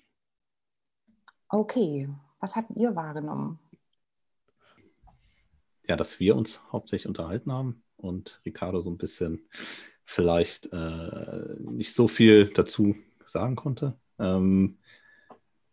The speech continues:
Speaker 2: das hatte ich so beobachtet, oder genau, meine Beobachtung, obwohl das vielleicht dann auch schon wieder, <laughs> äh, wertend, äh, nicht wertend, aber so, äh,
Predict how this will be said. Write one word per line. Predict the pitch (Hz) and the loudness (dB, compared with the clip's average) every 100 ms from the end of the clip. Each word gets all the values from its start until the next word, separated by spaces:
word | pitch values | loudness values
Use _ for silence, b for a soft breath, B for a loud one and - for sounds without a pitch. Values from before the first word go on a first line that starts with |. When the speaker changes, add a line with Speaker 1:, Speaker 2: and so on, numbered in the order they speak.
| - | -8
Speaker 2:
das | 95 - | -4 -4
hatte | - | -6
ich | - | -4
so | - | -4
beobachtet, | 80 - 95 117 - - - | -4 -4 -4 -4 -8 -12 2
oder | 90 85 73 b b b b - | 6 6 4 b b b b -8
genau, | 85 78 - | -6 -6 -6
meine | 87 87 87 | -8 -6 -6
Beobachtung, | 87 104 - 104 95 | -6 -6 -2 -2 -2
obwohl | - 95 | -2 4
das | 85 - | 4 2
vielleicht | 87 - | -2 0
dann | 87 | -2
auch | 82 | -2
schon | - 85 | 0 2
wieder, | 82 80 78 - - | 6 4 4 -4 -12
<laughs> | - 131 - - - - | 2 2 2 -8 -8 -4
äh, | - 92 80 | 2 4 6
wertend, | 87 - 104 - - | 4 4 -2 -2 4
äh, | 90 | 4
nicht | 85 - | 4 2
wertend, | 87 90 92 | 4 6 6
aber | 85 82 | 6 6
so, | 82 80 - | 4 0 -4
äh, | 85 82 | -8 -6